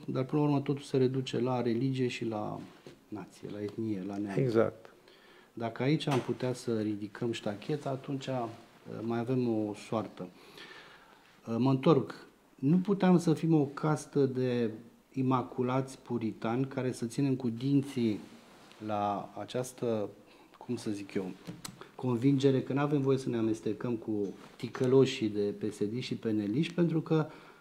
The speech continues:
Speaker 1: cum vă spuneam, ne sinucideam cu principiile în mână.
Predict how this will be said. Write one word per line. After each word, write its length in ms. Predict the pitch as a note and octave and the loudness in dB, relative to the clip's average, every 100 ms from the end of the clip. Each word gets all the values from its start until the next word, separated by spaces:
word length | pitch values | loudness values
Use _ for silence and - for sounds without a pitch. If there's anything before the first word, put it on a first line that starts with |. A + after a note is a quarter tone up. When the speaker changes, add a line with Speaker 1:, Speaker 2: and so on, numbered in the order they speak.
| - | -12
Speaker 1:
cum 140 | - | -2
vă 100 | C#3 | 2
spuneam, 460 | C3+ C3+ C#3 D3+ D#3+ | 2 2 4 6 8
ne 260 | D3 D3+ D3+ | 10 10 8
sinucideam 880 | - C3+ C3 C3 B2+ A#2 C3+ D3 C#3+ | 2 0 2 0 -2 0 4 6 4
cu 200 | - A#2+ | 0 -6
principiile 840 | - B2 A2+ D3 C3+ B2+ A#2+ A2+ A#2 | -2 0 0 -2 -2 -2 -2 -2 -2
în 140 | A2+ | -2
mână. 280 | A#2 G2+ | 0 0